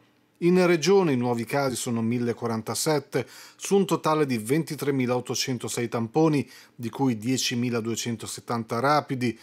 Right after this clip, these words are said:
La percentuale dei positivi sui tamponi risale al quattro virgola quattro per cento, pur restando bassa. Rimini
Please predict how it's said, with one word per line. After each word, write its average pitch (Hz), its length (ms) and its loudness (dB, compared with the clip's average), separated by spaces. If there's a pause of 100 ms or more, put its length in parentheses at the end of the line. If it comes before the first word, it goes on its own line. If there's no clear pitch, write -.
(360)
La 139 100 -2
percentuale 170 560 2
dei 143 160 2
positivi 160 580 0
sui 113 180 -4
tamponi 113 640 -4
risale 120 560 -2
al 101 240 -6
quattro 139 400 -2
virgola 104 360 -8
quattro 123 340 -4
per 147 180 -4
cento, 87 520 -8 (300)
pur 170 280 4
restando 135 640 0
bassa. - 580 -4 (380)
Rimini 165 500 2